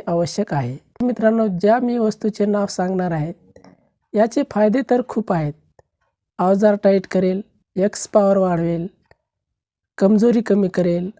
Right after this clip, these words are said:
आपण दिवसातून तीन ते चार वेळेस जरी केला तरी आपल्या शरीरात कमजोरी येणार नाही. तर त्या आयुर्वेदिक औषधाचे नाव आहे मित्रांनो,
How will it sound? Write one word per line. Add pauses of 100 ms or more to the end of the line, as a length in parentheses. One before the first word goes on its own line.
आपण
दिवसातून (420)
तीन
ते
चार
वेळेस
जरी (480)
केला (280)
तरी (100)
आपल्या
शरीरात (120)
कमजोरी
येणार
नाही. (580)
तर (140)
त्या (120)
आयुर्वेदिक (100)
औषधाचे
नाव
आहे
मित्रांनो,